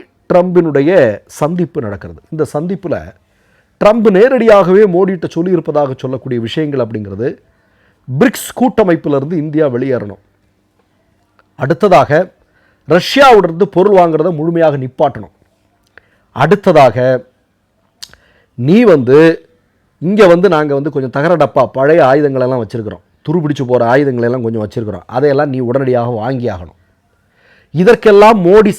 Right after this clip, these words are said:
சம்மதித்திருப்பதாக சில செய்திகள் வெளிவந்தது அப்படிங்கிறது நமக்கு தெரியும். அது முடிஞ்சு அடுத்தது என்ன? அது முடிஞ்சா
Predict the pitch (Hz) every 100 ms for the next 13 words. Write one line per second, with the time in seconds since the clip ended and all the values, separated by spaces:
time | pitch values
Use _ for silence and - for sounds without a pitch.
0 | - 180 226 208 - 170 160 139 131 165
1 | 202 - 131 127 143 147 135 123 123 131
2 | 123 120 113 117 110 110 120 104 - 92
3 | 85 - _ _ _ _ _ _ _ -
4 | 131 156 139 180 226 208 175 180 190 160
5 | 143 160 185 _ _ _ _ _ _ _
6 | - 143 196 160 135 117 123 139